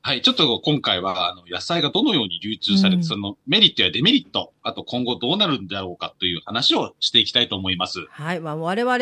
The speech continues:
Speaker 2: 消費者にも
Speaker 1: はい。
Speaker 2: 大変興味深い、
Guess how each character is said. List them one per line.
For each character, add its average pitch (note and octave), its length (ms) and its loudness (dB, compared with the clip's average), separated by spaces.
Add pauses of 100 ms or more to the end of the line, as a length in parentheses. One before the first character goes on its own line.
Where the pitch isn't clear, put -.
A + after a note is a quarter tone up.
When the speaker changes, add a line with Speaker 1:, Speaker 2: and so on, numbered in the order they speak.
Speaker 2:
消 C4+ 140 -2
費 C#4 100 2
者 B3 200 -2
に G3 80 -4
も E3+ 60 -6
Speaker 1:
は E3 60 -8
い。 - 20 -14 (200)
Speaker 2:
大 A3 180 2
変 C#4 280 2 (320)
興 A#3+ 160 6
味 A#3 100 6
深 G#3 320 0
い、 - 160 -10